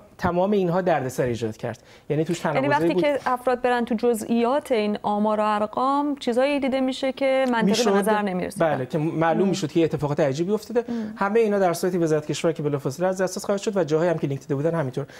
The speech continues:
Speaker 1: اگه بتونیم تصویر بعدی رو هم ببینیم، باز این نمونهٔ دیگه‌ایه. ببینید مثلاً خبرگزاری جمهوری اسلامی ایرنا که خب بالاخره در اون زمان پای کار انتخابات بود، اساساً نمی‌دونم الان کیفیتش خوبه یا نه، اساساً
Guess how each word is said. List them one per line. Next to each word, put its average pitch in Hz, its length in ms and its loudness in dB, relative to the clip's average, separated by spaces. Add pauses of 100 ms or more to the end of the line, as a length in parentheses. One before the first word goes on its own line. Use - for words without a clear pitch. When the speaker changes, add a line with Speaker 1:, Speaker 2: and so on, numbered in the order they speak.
(180)
Speaker 1:
اگه 185 180 2
بتونیم 180 240 -2
تصویر 170 320 0
بعدی 151 220 2
رو 170 60 4
هم 165 60 0
ببینیم، 156 260 0
باز 160 160 2
این 160 100 0
نمونهٔ 139 240 0
دیگه‌ایه. 165 460 2 (1400)
ببینید 185 320 0 (280)
مثلاً 160 340 0
خبرگزاری 156 640 2
جمهوری 147 280 0
اسلامی 143 320 -2
ایرنا 156 580 0
که 165 100 -6
خب 143 240 -2
بالاخره 139 380 -2
در 160 160 0
اون 143 100 -4
زمان 143 340 0
پای 202 220 2
کار 143 200 -2
انتخابات 143 500 -4
بود، 240 140 -6 (400)
اساساً 180 340 -2
نمی‌دونم 170 580 0
الان 160 320 0
کیفیتش 170 440 -2
خوبه 170 160 0
یا 160 80 4
نه، 165 80 0
اساساً 175 360 -2